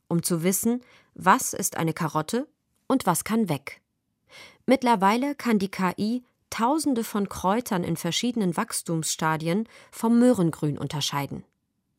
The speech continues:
Parallel tüftelte der Ingenieur an der Frage, wie beseitigt der Roboter das Unkraut am besten. Erst entwickelte man eine Art Stempel, der das Kraut zurück in den Boden drückt.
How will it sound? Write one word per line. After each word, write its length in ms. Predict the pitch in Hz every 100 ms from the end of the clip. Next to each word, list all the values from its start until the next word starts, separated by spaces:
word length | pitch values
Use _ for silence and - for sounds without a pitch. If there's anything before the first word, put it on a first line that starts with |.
| - - - _
Parallel 680 | - 170 160 151 151 208 - _
tüftelte 500 | - 285 - 302 262
der 160 | 214 190
Ingenieur 580 | 180 170 160 160 180 -
an 120 | 220
der 100 | 208
Frage, 560 | - 175 185 202 226 226 - - _ -
wie 280 | 180 262
beseitigt 680 | 277 233 180 233 311 - 175
der 120 | 165 147
Roboter 400 | 151 160 156 156
das 160 | -
Unkraut 480 | - 175 160 143 -
am 140 | 151
besten. 400 | 143 143 - - - _ _ _ _ _ _ - - - -
Erst 400 | 202 262 311 -
entwickelte 560 | 294 277 285 302 285 277
man 160 | 254
eine 240 | - 226 -
Art 240 | 202 202
Stempel, 600 | - 202 196 190 151 139
der 140 | -
das 220 | 156 - -
Kraut 340 | - 160 165
zurück 460 | - - 170 190 -
in 100 | 170
den 180 | 170
Boden 300 | 170 185 185
drückt. 460 | 151 156 - - -